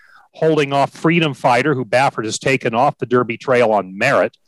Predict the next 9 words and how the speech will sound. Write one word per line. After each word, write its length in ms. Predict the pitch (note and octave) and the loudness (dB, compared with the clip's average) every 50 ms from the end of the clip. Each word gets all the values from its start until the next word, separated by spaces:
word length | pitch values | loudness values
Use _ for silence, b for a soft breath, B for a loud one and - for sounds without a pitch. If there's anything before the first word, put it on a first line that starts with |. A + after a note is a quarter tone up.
| _ _ _ _ _ _ _ _ _ _ _ _ - | _ _ _ _ _ _ _ _ _ _ _ _ -4
And 720 | A#2+ B2 B2 B2 B2 B2 B2+ B2+ B2+ B2+ B2+ B2+ A#2+ B2 | -2 0 2 2 2 2 0 0 -2 -4 -6 -6 -6 -6
so 220 | - - - D#3 C3+ | -6 -4 -2 -2 -2
now 240 | C3 C3+ C#3+ D#3+ D#3 | 0 0 0 0 2
that's 440 | D3+ D#3+ E3 - - - - - | 0 0 -2 -2 -6 -8 -6 -4
what 140 | - E3 D#3+ C3+ | -2 -2 0 0
we're 140 | C3 C3 | 0 0
looking 400 | B2+ B2+ D#3 G#3 - - D3 C3+ | 2 2 2 0 0 -2 -2 0
at. 200 | A#2+ A#2 C3 D3 - | 2 2 2 0 0
And, 300 | C3 C3 C3 B2+ B2+ B2 | -2 -2 0 -2 -2 -6